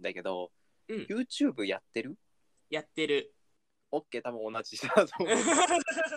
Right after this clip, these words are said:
Speaker 1: あ、多分あの人だわ。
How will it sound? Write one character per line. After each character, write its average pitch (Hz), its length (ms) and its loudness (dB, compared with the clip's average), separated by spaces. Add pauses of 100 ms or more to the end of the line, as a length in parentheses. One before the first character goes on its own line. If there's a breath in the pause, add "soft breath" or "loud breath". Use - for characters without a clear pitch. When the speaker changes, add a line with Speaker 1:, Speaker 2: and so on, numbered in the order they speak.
(1800 soft breath)
Speaker 1:
あ、 120 200 -2
多 127 140 -2
分 127 100 -2
あ 123 80 -2
の 123 100 -10
人 113 160 -12
だ 104 140 -2
わ。 92 220 -10